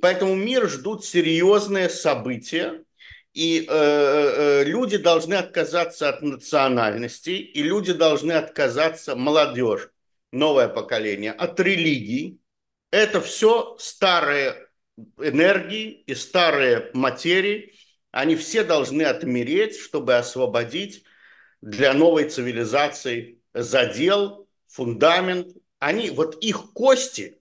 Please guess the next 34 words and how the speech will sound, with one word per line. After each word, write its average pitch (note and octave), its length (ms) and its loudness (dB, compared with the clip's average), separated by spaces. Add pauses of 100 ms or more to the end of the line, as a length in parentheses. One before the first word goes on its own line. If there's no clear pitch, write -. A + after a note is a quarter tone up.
(120)
станут G3 760 -2
фундаментом F#3+ 1160 2
новой F3 440 4
цивилизации. D#3+ 840 -2 (420)
Вот B2 160 -6
это A3+ 180 0
то, F3+ 140 -4
что - 160 -6
про-, C#3+ 140 -4
я G3 220 4
в G3 60 -2
это E3+ 180 0
верю, A#2 360 -2
я D#3+ 180 0
в D3+ 40 -2
это D#3+ 160 -4
хочу A#2 360 -10
верить. A#2+ 420 -4 (460)
И F3 100 -2
будет G#3+ 280 -2
это G3 180 -2
через F3+ 260 -2
большую F3+ 640 0
войну A3 600 0 (220)
или A3+ 280 -2
через D#3+ 320 0
малую G#3 500 2
войну, F3+ 420 2
это G#3 240 -2
не E3+ 120 -4
принципиально, F3 760 0
но B2+ 280 -2
это D#3+ 260 2
произойдёт. B2+ 1120 -2